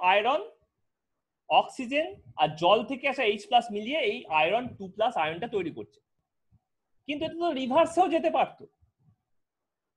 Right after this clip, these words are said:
ঠিক আছে? এইটার ই জিরো হচ্ছে, এইটার ই জিরো হচ্ছে minus zero point four four volt, আর এইটার ই জিরো হচ্ছে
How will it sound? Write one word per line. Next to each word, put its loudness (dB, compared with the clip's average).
ঠিক -8
আছে? -8
এইটার 0
ই -6
জিরো -4
হচ্ছে, -4
এইটার -2
ই -4
জিরো -6
হচ্ছে -10
minus -2
zero -4
point 0
four -2
four -4
volt, -2
আর -8
এইটার -4
ই -8
জিরো -6
হচ্ছে -8